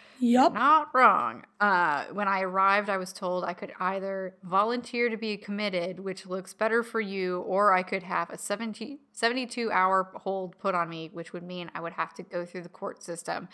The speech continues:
Speaker 2: and that shit could be on permanent record. Plus, I wouldn't be allowed any luxuries, like being able to go outside to smoke twice a day or call people. So I volunteered, and I had to spend the night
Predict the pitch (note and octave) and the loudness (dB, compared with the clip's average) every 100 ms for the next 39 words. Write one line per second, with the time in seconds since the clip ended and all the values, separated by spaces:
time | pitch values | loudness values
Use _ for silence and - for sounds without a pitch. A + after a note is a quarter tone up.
0 | - - - - F#3 F#3+ - - G3+ - | -18 -20 -18 -12 -8 -6 -6 -6 -6 -6
1 | G3+ F#3 F#3+ F3+ E3+ E3 - G3+ F#3+ G3 | -10 -8 -6 0 -2 -2 -8 -8 -8 -6
2 | E3+ E3 E3+ E3+ - - G3+ - G3 G3 | -6 -4 -6 -6 -8 -4 -4 -4 -6 -2
3 | A3 A#3 A#3+ G#3+ F#3 F#3 F3+ F#3 F3+ F3+ | 0 0 0 0 2 2 0 -4 -6 -6
4 | F3+ F#3+ F#3 F#3+ F#3 F3+ F3 E3+ - - | -6 -8 -8 -8 -6 -6 -8 -10 -14 -18
5 | _ _ _ _ F#3+ - A3 G#3 F#3 F3+ | _ _ _ _ -10 -10 -10 -8 -6 -6
6 | F3+ F3+ F3 E3+ - G3 F3+ F3+ F#3 - | -6 0 2 2 -2 2 2 2 -6 -10
7 | G3+ G3 - - G3 - G3 F#3 F#3 F3+ | -8 -8 -10 -10 -10 -10 -12 -10 -8 -10
8 | F#3 F#3+ F#3+ F#3 G3 - - - F#3+ _ | -6 -2 -2 -4 -14 -10 -10 -10 -12 _
9 | _ _ _ _ _ _ _ - A3+ A3 | _ _ _ _ _ _ _ 0 4 4
10 | G#3+ F#3 F#3 A3 A3+ A3+ G#3+ E3 D#3+ - | 4 0 4 4 4 0 -4 -2 -4 -2
11 | A#3 A3 F#3 F#3 F#3 - G3 G3+ F#3+ F3+ | -2 2 2 2 -8 -4 -2 -2 -2 -2
12 | F3+ | -4